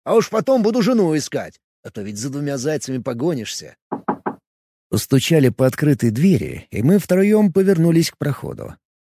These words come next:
Молчаливая Марта оглядела всех нас, затем ткнула пальцем в Соколовского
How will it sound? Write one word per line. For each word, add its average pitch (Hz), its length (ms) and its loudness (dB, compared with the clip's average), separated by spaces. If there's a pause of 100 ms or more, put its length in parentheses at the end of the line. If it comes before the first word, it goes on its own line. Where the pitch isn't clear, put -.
(120)
Молчаливая 131 720 2
Марта 190 420 4
оглядела 160 580 4
всех 123 220 -2
нас, 64 420 -8
затем 175 380 2
ткнула 143 440 4
пальцем 120 400 0
в - 40 -4
Соколовского 175 680 -2